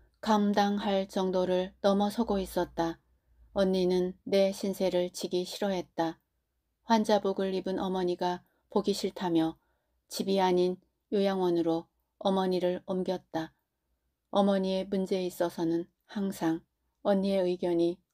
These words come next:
우선이었다. 나는 어떤 의견도 언니에게 말할 형편이 못 되었다. 어머니를 모시는 것은 언니였으니까.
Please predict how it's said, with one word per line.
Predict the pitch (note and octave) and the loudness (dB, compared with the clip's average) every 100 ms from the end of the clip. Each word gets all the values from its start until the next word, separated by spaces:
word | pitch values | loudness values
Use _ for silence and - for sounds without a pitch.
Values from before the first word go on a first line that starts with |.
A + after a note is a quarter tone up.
| - | -10
우선이었다. | G3 G#3 E3+ D#3+ D3 - E3 - _ _ _ _ _ _ _ _ _ _ | -4 0 0 -2 -4 -6 -8 -10 _ _ _ _ _ _ _ _ _ _
나는 | F3+ F3 F3 F3 F3+ _ _ | 2 4 2 2 -6 _ _
어떤 | G3 F#3+ - G3 F#3 F#3 - - | 0 0 2 2 2 0 -6 -6
의견도 | F#3 F#3 F3 E3+ E3+ F3 - | -2 0 2 2 2 0 -2
언니에게 | F#3 F3+ F3+ D#3+ E3 E3 - _ _ - | -2 0 2 2 0 -4 -6 _ _ 2
말할 | F#3 F#3+ F#3+ | 4 4 0
형편이 | G3+ G3 - F3+ E3 E3 E3+ - | -4 -6 -4 0 2 0 -2 -6
못 | F#3+ - | -6 -4
되었다. | F#3 E3+ D3 D#3+ D#3+ - _ _ _ _ | -4 -4 -4 -4 -4 -10 _ _ _ _
어머니를 | G#3 G3+ G#3 G3 G3 F#3+ | 2 4 2 0 -2 0
모시는 | G3 G3+ G3 F#3 | -2 -2 -4 -2
것은 | F3+ F3+ F3+ F3+ F3+ - | -4 -4 -4 -4 -6 -2
언니였으니까. | F#3+ F#3+ G3 G3 F#3 F3 - - D#4+ | -2 0 -4 -6 -6 -8 -6 -6 -6